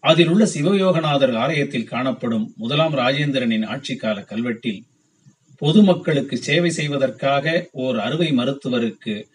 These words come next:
நிலமும் வீடும் கொடையாக அளிக்கப்பட்ட செய்தி குறிக்கப்பட்டிருக்கிறது. வேம்பத்தூரிலும் மருத்துவ தொழில் நடத்தி வந்திருக்கக்கூடிய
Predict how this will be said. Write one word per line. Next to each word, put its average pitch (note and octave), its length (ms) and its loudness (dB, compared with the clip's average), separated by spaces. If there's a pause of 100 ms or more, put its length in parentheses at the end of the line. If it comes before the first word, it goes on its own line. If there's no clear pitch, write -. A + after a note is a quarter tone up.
(320)
நிலமும் D#3 640 2
வீடும் C3+ 420 2
கொடையாக D3 420 -2
அளிக்கப்பட்ட A#2 560 -4
செய்தி A#2+ 400 -4
குறிக்கப்பட்டிருக்கிறது. A2+ 960 -12 (1160)
வேம்பத்தூரிலும் C3 880 2 (460)
மருத்துவ D#3 440 0
தொழில் B2+ 260 -2
நடத்தி B2 320 -2
வந்திருக்கக்கூடிய A2+ 680 -4